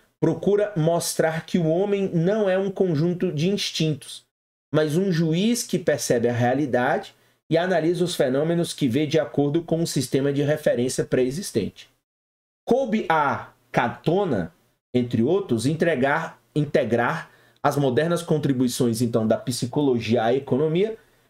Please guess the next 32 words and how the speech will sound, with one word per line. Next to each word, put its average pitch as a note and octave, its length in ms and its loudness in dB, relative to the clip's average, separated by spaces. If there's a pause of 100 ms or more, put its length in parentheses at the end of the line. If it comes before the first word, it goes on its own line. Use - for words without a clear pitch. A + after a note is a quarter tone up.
(140)
desenvolvendo F#3 600 2
um G3 80 0
novo G#3 240 0
campo, E3 440 -2
o D#3+ 80 0
da C#3 240 0
psicologia E3 640 -2
econômica, F#3+ 540 -2 (460)
voltado D3 400 2
essencialmente C#3 680 0
para D3+ 240 0
a B2+ 140 0
análise C#3+ 500 0
do C#3+ 80 2
comportamento B2+ 600 0
econômico C#3+ 460 -2
dos D#3 160 -2
atores D#3+ 380 0
humanos. E3+ 440 -2 (340)
No B2+ 120 0
caso B2+ 380 2
aí, C#3 320 0 (260)
você C#3 320 0
analisar B2 640 2
consumidores, B2+ 760 0
empresários, A2+ 600 0
economistas, A#2+ 580 -2
políticos, A#2 460 -2
enfim. D3 260 -2 (240)
Aí B2+ 280 2
aqui G3 320 0
sim, E3 460 0